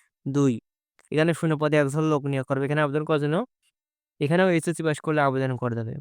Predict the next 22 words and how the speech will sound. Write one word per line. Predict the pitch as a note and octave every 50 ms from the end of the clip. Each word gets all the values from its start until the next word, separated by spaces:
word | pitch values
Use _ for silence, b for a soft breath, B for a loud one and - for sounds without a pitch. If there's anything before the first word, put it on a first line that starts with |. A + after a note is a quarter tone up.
| - _ _ _ _ _
সতেরো | - D3 - D#3+ E3
নম্বর | E3 D#3+ D#3 D#3 D#3+
রয়েছে | E3 D3 - D#3+
কার্পেন্টার, | - D#3 C#3 C3 C3 C#3+ C#3 C#3 D3 D3
এখানে | D3 C#3+ D3 D3+
শূন্য | C#3+ - D#3+ D3+ D3 C#3
পদে | C#3+ C#3+ D3+
একজন | D3+ C#3+ C#3 C3+ C#3 D#3
লোক | D3 C#3+ C#3 C3
নিয়োগ | C3+ C#3 C#3 B2+ _
করা | - C3+ C3
হবে। | B2+ C3 D#3+ A3 - _ _ _ _ _ _ _ _ _ _ _
এখানে | - C3+ D#3+ F3 F#3
আবেদন | F3+ D#3+ D#3+ E3+ E3+
করার | E3 F3 E3+
জন্য | E3+ F3 F3+
অবশ্যই | F#3 - D3+ D#3 D3+ - F3+
আপনাকে | E3 F3+ E3+ F3+ E3
এসএসসি | D3+ - D#3 - -
পাস | D#3 D3+ D3 -
করতে | - C#3+ B2+ - - B2+
হবে। | A#2+ A2 A2